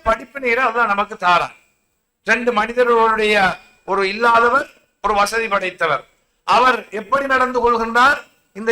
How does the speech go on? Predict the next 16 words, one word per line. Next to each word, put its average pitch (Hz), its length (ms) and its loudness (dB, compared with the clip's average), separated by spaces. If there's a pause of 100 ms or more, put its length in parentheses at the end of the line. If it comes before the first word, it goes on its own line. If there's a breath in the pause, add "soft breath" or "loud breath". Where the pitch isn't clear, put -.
இல்லாத 277 320 2
மனிதன் 254 440 -2
எப்படி 247 200 -2
நடந்து 226 320 0
கொள்கிறார், 185 460 0 (440)
இதிலிருந்து 311 580 -2 (500)
நாம் 302 360 0
எப்படி 302 240 -6 (100)
நடந்து 277 300 -4
கொள்ள 269 240 -2
வேண்டும், 220 400 -2 (200)
எங்களுக்கு 240 460 0
அல்லாஹ் 240 360 2 (220)
வசதி 262 340 0
வாய்ப்புகளை 254 540 0 (160)
தந்தாலும் 214 500 0